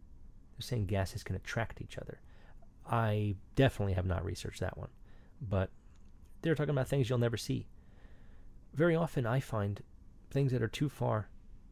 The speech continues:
for the human eye, things that are too small, like germs, for the human eye.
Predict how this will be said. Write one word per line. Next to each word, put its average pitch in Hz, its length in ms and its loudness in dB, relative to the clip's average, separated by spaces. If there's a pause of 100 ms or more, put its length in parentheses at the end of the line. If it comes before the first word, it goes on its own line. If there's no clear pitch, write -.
(440)
for - 120 -2
the 98 80 2
human 98 240 2
eye, 104 300 4
things 117 180 0
that 107 80 2
are 107 40 2
too - 180 -2
small, 104 540 2
like 95 200 0
germs, 92 600 2 (800)
for - 120 -6
the 95 80 2
human 95 260 2
eye. 101 220 0